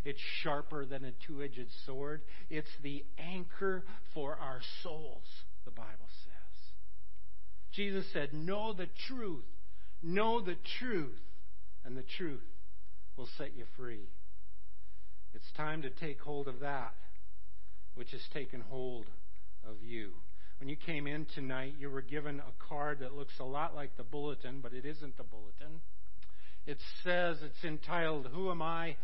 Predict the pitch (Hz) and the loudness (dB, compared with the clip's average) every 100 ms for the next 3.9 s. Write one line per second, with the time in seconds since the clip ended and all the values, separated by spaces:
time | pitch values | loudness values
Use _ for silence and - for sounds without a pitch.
0 | - - 139 143 - - 147 127 101 - | 0 -2 -2 -2 -2 -2 -2 0 0 0
1 | - - - - - - - - - - | 0 0 0 0 0 0 0 0 0 0
2 | - - - - 185 - 160 - - 175 | 0 0 0 0 0 0 0 0 0 0
3 | 185 - 185 175 170 - 185 127 | 0 0 0 0 0 0 0 0